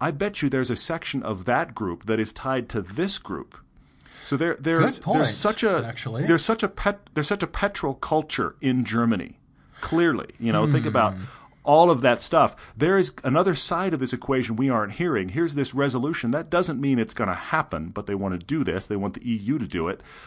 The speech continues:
Speaker 1: But you know there's people on the other side of the aisle going, "We're not doing that. Come on, gasoline cars, Germany, Autobahn, look what we make." So it'll be interesting to see how this shakes out. But it,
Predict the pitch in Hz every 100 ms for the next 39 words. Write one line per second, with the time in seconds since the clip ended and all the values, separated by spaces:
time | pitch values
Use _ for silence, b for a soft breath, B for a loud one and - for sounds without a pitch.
0 | B B 143 151 160 196 151 143 135 117
1 | 101 139 151 143 131 110 101 117 165 123
2 | 98 98 92 92 - b b b b -
3 | 190 233 220 170 139 76 95 143 - _
4 | _ - 202 247 139 85 147 190 196 185
5 | 180 185 214 147 104 147 196 107 - 165
6 | 202 107 87 78 90 156 196 180 160 202
7 | - - B B B - 151 175 220 -
8 | 214 190 165 135 - - 139 - 151 143
9 | 107 131